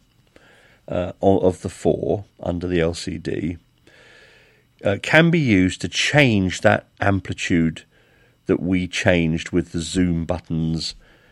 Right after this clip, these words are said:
uh, on the channel on the app itself.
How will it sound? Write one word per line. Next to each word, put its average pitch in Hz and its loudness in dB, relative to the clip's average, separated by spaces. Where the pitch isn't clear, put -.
uh, 85 2
on 87 -2
the 76 -2
channel 78 -2
on 76 -4
the 76 -6
app - -6
itself. - -12